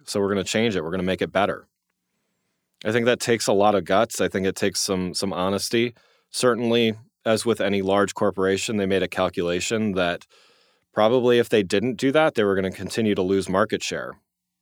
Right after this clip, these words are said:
But at the same time, they didn't have to do it. They could have done something safer. Instead, they said, "You know what?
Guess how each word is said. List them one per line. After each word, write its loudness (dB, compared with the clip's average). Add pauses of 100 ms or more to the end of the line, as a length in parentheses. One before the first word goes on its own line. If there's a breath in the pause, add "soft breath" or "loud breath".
(140)
But 2 (720)
at -2
the -10
same 2
time, 2
they 2
didn't -2
have -4
to -8
do 0
it. -8 (360)
They -4
could -2
have -4
done 0
something -4
safer. -4 (440)
Instead, 0
they 2
said, 0
"You -2
know 2
what? 2